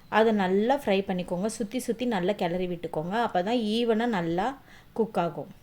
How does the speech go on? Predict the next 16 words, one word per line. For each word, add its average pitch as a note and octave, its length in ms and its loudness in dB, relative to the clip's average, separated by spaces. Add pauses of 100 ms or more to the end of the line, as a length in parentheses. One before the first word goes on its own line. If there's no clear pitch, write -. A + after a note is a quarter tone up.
(2500)
மீடியம்லேயே D4 480 -6
வச்சு G#3+ 280 -6
நல்லா F#3+ 200 -2
குக் - 180 -10
பண்ணிக்கோங்க. F#3 380 -4
ஃபஸ்ட்டு A3+ 400 0
வந்து G3+ 180 0 (100)
ஹையில் G#3 360 0
வச்சு G#3 200 -6 (100)
நல்லா G3 360 2 (480)
எண்ணெயை A#3 300 4
சூடு G#3 220 4
பண்ணிட்டு F#3+ 240 -2
அதுக்கப்புறம் G#3+ 480 0
மீடியமில் F#3+ 420 2
வச்சு B3+ 260 -6